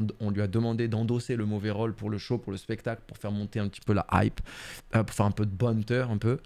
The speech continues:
pour ceux qui savent ce que ça veut dire. Et, euh, et voilà, tout simplement. D'ailleurs, euh, il a été élu, euh, Player of the Decade, voilà, Simple, donc player de la décennie, le, donc le meilleur joueur de ces dix dernières années, donc C S G O à douze, à dix ans,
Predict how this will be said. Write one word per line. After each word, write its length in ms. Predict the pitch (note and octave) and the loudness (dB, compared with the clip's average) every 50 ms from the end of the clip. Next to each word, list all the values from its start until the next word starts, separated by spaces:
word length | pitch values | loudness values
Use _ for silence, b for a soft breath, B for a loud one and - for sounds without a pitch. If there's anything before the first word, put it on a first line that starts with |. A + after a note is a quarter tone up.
| - - | -12 -16
pour 120 | - - | -12 -6
ceux 100 | - - | -6 -6
qui 100 | - - | -6 -2
savent 180 | - A#2+ G#2+ G2+ | 2 2 2 2
ce 60 | - | 0
que 100 | - G#2 | -4 -2
ça 120 | - G#2+ | 0 2
veut 120 | F#2+ G2 G2+ | 2 2 2
dire. 200 | F#2+ G2+ A#2+ C3+ B B B B B B B - | 2 2 0 0 B B B B B B B 0
Et, 200 | B2+ C3 C3 C3+ | 4 4 6 6
euh, 340 | B2+ A#2 A2 G#2+ G#2+ G#2+ G#2 G#2 G#2 - - - - | 6 6 6 6 6 6 4 4 2 0 0 2 4
et 60 | E3 | 4
voilà, 340 | D#3+ D3+ B2 G#2 A2 C#3 E3+ | 6 6 6 6 4 2 0
tout 100 | - - | -2 2
simplement. 440 | - B2 A2+ A2 A2 G2+ G2 F#2+ - - | 2 2 4 4 2 2 2 0 -2 2
D'ailleurs, 420 | A2 A2+ A2 A2 A2 A2+ A2+ G2+ G2+ | 2 4 6 6 6 4 4 4 4
euh, 100 | G2+ G2+ - | 4 4 4
il 140 | A#2+ A#2 A2+ | 4 4 4
a 60 | A2 | 6
été 420 | A2 A2+ G#2+ - A#2+ A2 - B2 | 4 4 4 2 2 2 4 4
élu, 340 | B2+ B2 B2 C3 C#3 C#3 - B B B B B B B - - | 4 6 6 4 4 2 0 B B B B B B B -4 0
euh, 200 | G2 G2+ G2+ F#2+ | 0 2 2 0
Player 380 | - - C3+ C#3+ C3+ C3+ C3+ | 2 4 4 6 6 6 4
of 200 | B2+ A#2+ A2+ G2+ | 4 4 2 2
the 80 | G#2+ A#2+ | 2 0
Decade, 640 | G2+ F#2+ C#3 C#3+ C#3+ - - D#3+ E3 F3+ F3 - - - - - | 0 4 2 2 2 2 2 2 2 0 -2 -4 -6 -6 -4 -4
voilà, 260 | A2 A2 A2+ A#2+ C3+ | -4 -4 -2 -4 -6
Simple, 460 | - - - A2+ G#2 A#2+ B2+ C#3+ C#3 | -8 -8 -8 -8 -4 -4 -4 -4 -4
donc 140 | G#2 G#2 - - - - | -6 -8 -8 -10 -8 -2
player 320 | - D3+ C#3 C3 C#3 C3+ B2 | 2 2 4 4 4 4 4
de 80 | A2+ | 4
la 100 | G#2 G#2 | 4 4
décennie, 640 | G2+ G#2+ C3+ C#3+ - - D3 C#3+ C#3 D3 D#3 F3 - - - - | 4 4 2 2 4 2 2 2 4 2 0 -2 -4 -8 -10 -6
le, 420 | G#2 G2+ G2 G2 F#2+ G2+ G2+ G2 G2 | -4 -2 -2 -2 -2 -2 -2 -2 -2
donc 180 | G#2 G2 F#2+ | -2 -2 0
le 120 | G#2+ A2 A2+ | 2 2 2
meilleur 360 | A2+ B2 C3+ C#3 C#3+ C#3 B2+ | 4 2 2 2 0 -2 -2
joueur 260 | A#2+ B2+ C3 C3 B2 | -2 0 0 0 0
de 60 | A2 | -2
ces 160 | G2 - A2+ | 0 0 0
dix 160 | A2 G#2+ B2 A#2+ | 0 0 2 2
dernières 400 | B2+ A#2+ A#2 A#2+ A#2+ A#2 A2+ A2+ | 2 2 2 0 0 0 0 0
années, 240 | A2+ A2+ B2 C#3 F3+ | 0 0 -2 -2 -2
donc 240 | - G#2+ G#2+ G#2+ G2+ | 0 2 2 2 2
C 160 | - - B2+ | 2 4 4
S 120 | A#2+ A2+ G#2+ | 6 6 4
G 60 | A2+ A#2+ | 4 4
O 80 | A2+ | 4
à 80 | G#2+ G2+ | 4 4
douze, 240 | F#2+ G#2+ G#2+ G#2+ - - | 4 4 4 2 4 4
à 140 | A2+ G2+ G2+ | 4 4 4
dix 220 | F#2+ G#2 A#2+ A2+ | 4 2 2 2
ans, 140 | A2+ A#2 C#3+ | 2 2 0